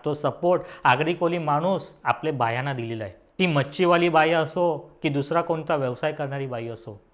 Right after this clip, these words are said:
स्वतःच्या जीवावर तिने घर चालवलंय, पोरांची लग्न केल्यान, दागिनं बनवल्यान. अजून काय पाहिजे आजच्या स्त्रीला? हे शिकायला पाहिजे आमच्या आगरी कोळी बायांकडच्या. ना अजून आम्ही बोलताव का आजच्या स्त्रिया या कमजोर आहेत.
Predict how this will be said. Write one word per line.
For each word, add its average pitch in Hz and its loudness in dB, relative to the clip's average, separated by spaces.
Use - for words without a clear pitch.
स्वतःच्या 160 4
जीवावर 156 4
तिने 170 -4
घर 143 -2
चालवलंय, 131 -2
पोरांची 180 4
लग्न 156 4
केल्यान, 170 -2
दागिनं 170 6
बनवल्यान. 185 2
अजून 139 2
काय 185 4
पाहिजे 208 2
आजच्या 190 0
स्त्रीला? 135 -4
हे 143 2
शिकायला 170 6
पाहिजे 170 2
आमच्या 156 2
आगरी 147 2
कोळी 151 -4
बायांकडच्या. 123 -4
ना 143 8
अजून 151 6
आम्ही 170 4
बोलताव 165 4
का - -2
आजच्या 139 2
स्त्रिया 160 -2
या 160 2
कमजोर 123 -6
आहेत. 110 -4